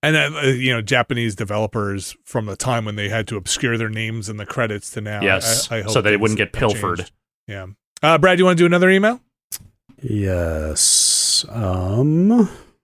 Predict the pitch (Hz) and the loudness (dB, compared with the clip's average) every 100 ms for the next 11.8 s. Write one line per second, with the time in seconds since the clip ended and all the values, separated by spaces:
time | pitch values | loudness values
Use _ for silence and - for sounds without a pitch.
0 | _ _ _ _ _ _ _ _ _ _ | _ _ _ _ _ _ _ _ _ _
1 | _ _ _ _ _ _ - 127 - 131 | _ _ _ _ _ _ 0 0 4 2
2 | - 123 - 143 143 160 175 185 - - | 4 2 4 6 8 10 10 8 4 -12
3 | _ _ _ _ _ _ - 104 110 120 | _ _ _ _ _ _ -8 -2 4 4
4 | 131 123 123 131 123 127 - 117 - 131 | 6 6 6 6 6 6 6 4 6 6
5 | 135 135 135 139 131 127 135 131 139 143 | 8 8 8 8 8 8 8 8 6 6
6 | 131 110 170 190 - 135 139 165 175 214 | 6 6 6 6 8 8 8 8 8 4
7 | - - _ - 98 113 160 117 139 - | 2 -6 _ -10 -4 0 2 4 4 6
8 | 135 - 131 127 127 123 117 123 131 127 | 6 6 6 8 8 8 6 8 8 10
9 | 123 117 117 117 110 170 190 202 180 135 | 8 6 6 6 8 6 6 8 6 8
10 | 139 - - 147 143 139 139 127 117 135 | 6 4 4 6 8 8 6 4 6 8
11 | 131 127 127 113 127 160 165 160 | 8 6 6 4 6 8 8 8